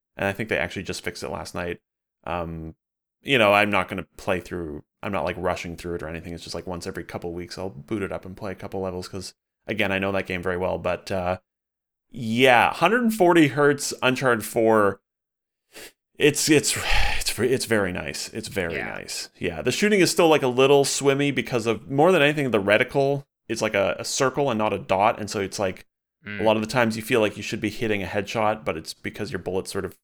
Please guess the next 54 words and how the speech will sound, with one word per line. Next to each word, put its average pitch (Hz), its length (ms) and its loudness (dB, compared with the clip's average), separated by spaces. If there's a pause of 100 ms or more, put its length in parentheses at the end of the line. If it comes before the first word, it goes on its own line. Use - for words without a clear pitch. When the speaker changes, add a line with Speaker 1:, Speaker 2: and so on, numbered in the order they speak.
(140)
Speaker 1:
goes 87 240 -2
in, 87 280 -10 (260)
you 90 100 -10
Speaker 2:
Like 85 80 -6
Speaker 1:
know, 76 80 -8
uh, 78 80 -8
Speaker 2:
Bloom? 123 300 -8 (760)
Speaker 1:
yeah, 151 500 6
sort 143 280 6
of, 78 280 -2
yeah. 85 300 -2 (160)
I 123 100 2
just - 140 -2
kind 165 100 4
of 131 80 4
wish 135 140 2
I 131 40 4
had 120 120 2
a, 92 240 -2
a 110 60 -4
dot 98 400 2 (520)
so - 120 -2
I 107 100 6
could 107 180 -4
just 104 240 -2 (180)
click - 240 0 (680)
on 98 160 -2
everyone's 98 300 -2
heads 101 240 -2
instantly, 107 560 -6 (100)
uh, 87 160 -2
but - 160 -2
even 131 220 2
Speaker 2:
Yeah. 98 80 2
Speaker 1:
then, 92 80 0
it's 90 140 -4
still 95 240 -2
very 82 360 -2
easy. 80 320 -10
Uh, 85 380 -8
and 95 220 -8 (1400)
Uncharted 180 340 4
is 135 80 0
one 147 80 4
of 127 60 2
those 117 80 2
games 107 200 2
where 107 60 -2
it's 98 100 -4
just - 80 -8
like, 95 140 -4
I 127 80 0
don't 123 120 2
wanna 92 300 0